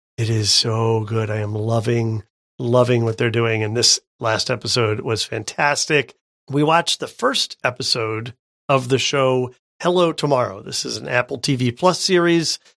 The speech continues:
It is a retro future, not sitcom, but kind of, like, quirky comedy where people are selling timeshares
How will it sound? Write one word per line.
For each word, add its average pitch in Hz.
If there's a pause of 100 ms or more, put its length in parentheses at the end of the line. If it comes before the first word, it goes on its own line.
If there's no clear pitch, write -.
(160)
It 143
is 135 (160)
a 123 (340)
retro 160
future, 151 (340)
not 190
sitcom, 123
but 127 (100)
kind 160
of, 131
like, 131 (320)
quirky 208
comedy 175 (320)
where 143
people 175
are 139
selling 185
timeshares 160